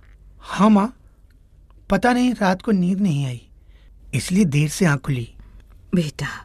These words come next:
Speaker 2: तुझे कितनी मेहनत करनी पड़ रही है, पर तू भी तो जिद का पक्का है। कह तो रही हूँ, आधी उम्र निकल चुकी है, आधी और जैसे तैसे निकल ही जाएगी।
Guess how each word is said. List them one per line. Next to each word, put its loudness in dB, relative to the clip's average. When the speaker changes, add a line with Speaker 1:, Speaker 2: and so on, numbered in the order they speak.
Speaker 2:
तुझे -2
कितनी -2
मेहनत 0
करनी -6
पड़ -8
रही -14
है, -18
पर -2
तू -2
भी -2
तो 6
जिद 0
का 2
पक्का -4
है। -6
कह 2
तो -6
रही -4
हूँ, -4
आधी 2
उम्र -6
निकल -4
चुकी -8
है, -8
आधी -4
और 0
जैसे -2
तैसे -2
निकल 0
ही -4
जाएगी। -10